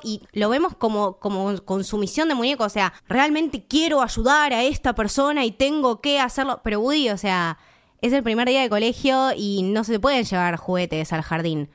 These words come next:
No, bueno, está bien, no sé qué, no sé qué, no sé qué.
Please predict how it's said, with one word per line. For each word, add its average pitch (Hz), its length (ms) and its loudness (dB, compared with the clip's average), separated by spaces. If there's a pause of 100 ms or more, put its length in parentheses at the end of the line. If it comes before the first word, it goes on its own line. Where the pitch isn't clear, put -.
(380)
No, 247 260 0
bueno, 254 240 0
está 240 160 -2
bien, 247 260 0
no 226 100 -4
sé 233 100 -4
qué, 240 160 0
no 226 80 -4
sé 233 80 -4
qué, 233 80 0
no 220 80 -2
sé 220 80 -6
qué. 214 160 -2